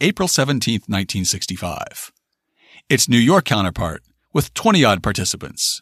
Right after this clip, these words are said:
including Allen Ginsberg, Peter Orlovsky, and Prescott Townsend from Boston, on Sunday, April eighteenth.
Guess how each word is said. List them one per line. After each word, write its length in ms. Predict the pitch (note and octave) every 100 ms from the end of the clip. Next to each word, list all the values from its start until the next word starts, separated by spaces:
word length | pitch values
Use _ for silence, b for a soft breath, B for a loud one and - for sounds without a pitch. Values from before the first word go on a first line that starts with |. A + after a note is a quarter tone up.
| -
including 440 | C3 A2 B2 G#2+ -
Allen 280 | B2 A2
Ginsberg, 680 | G2 D3+ D3 D3 C#3+ C#3 C3 - b b -
Peter 200 | A3 F#3+
Orlovsky, 800 | B2+ B2 C3 B2+ - A#2+ A#2 - _
and 140 | D#3 B2+
Prescott 320 | A2+ A2+ -
Townsend 400 | E3 D#3+ A#2+ G2+
from 100 | F#2+
Boston, 540 | D3+ C#3 - F2+ F#2 _ _ _
on 140 | G3 G3
Sunday, 360 | C#3 G#2+ G#2
April 320 | F#2 F#2 F#2+ E2
eighteenth. 540 | - G2 E2+ -